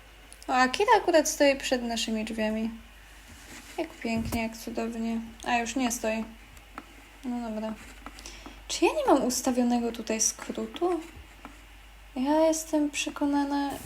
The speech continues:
za każdym razem, jak tu wchodzę, że mam ustawione, ale mi nie działa. Ono teraz działa. No dobra. Jakby co, to kontrol i wybieracie sobie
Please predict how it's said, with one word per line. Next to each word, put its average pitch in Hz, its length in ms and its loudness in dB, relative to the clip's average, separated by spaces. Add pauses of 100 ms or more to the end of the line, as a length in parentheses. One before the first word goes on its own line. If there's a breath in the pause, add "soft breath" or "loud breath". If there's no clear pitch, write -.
(100)
za - 160 -6
każdym 320 460 0
razem, 269 360 4
jak 247 120 -2
tu 254 100 -6
wchodzę, 247 560 -2 (1080 loud breath)
że 262 180 2
mam 294 280 4 (340)
ustawione, 254 1000 2 (680)
ale 269 200 -2
mi 339 340 0 (340)
nie 330 200 0
działa. 240 340 0
Ono 254 160 -2
teraz 240 360 -4
działa. 220 400 2 (140)
No 262 260 -4
dobra. 226 280 -4 (580 loud breath)
Jakby 262 240 2
co, 320 280 10
to 311 140 4
kontrol 302 640 6
i 269 100 -2
wybieracie 262 600 2
sobie 240 720 0